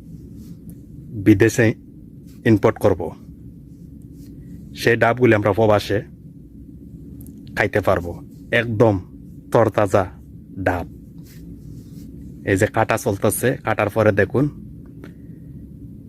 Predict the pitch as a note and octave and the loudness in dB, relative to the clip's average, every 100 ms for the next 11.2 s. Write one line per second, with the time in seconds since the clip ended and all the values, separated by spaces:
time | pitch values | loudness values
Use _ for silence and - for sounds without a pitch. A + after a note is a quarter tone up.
0 | - - - - G#2 G#2+ G#2+ G#2 G#2 A2+ | -20 -18 -18 -8 2 8 8 8 6 6
1 | A2+ G#2+ G2 G#2+ A#2 C#3 - - - - | 6 6 8 8 6 2 -6 -20 -20 -20
2 | - - - - - - - - - G2 | -20 -20 -18 -18 -18 -18 -18 -18 -8 0
3 | G#2 G2+ A2+ - B2 - A#2+ A#2 G#2 G2+ | 4 4 2 2 0 2 4 4 2 2
4 | G2 F#2+ A#2 D3 - - - - - - | 0 -2 -2 -4 -6 -20 -20 -20 -20 -20
5 | - - - - - - - - - A2 | -18 -18 -18 -18 -18 -18 -18 -6 0 2
6 | G#2+ G#2 G2+ F#2+ - G#2 A#2 - - - | 4 4 2 -2 -4 -2 -2 -2 -14 -20
7 | - - - - - - - - - - | -18 -18 -18 -18 -18 -16 -16 -16 -18 -20
8 | - - - - G#2 - G#2 G#2+ G#2 G2+ | -18 -18 -10 -2 0 4 4 6 4 2
9 | G2+ - G#2+ B2 - - - - - - | 2 2 2 2 -2 -18 -20 -20 -20 -18
10 | - - - - - - G#2+ A2+ A2 G#2+ | -18 -16 -16 -18 -10 0 2 6 6 8
11 | G#2+ A2+ | 6 2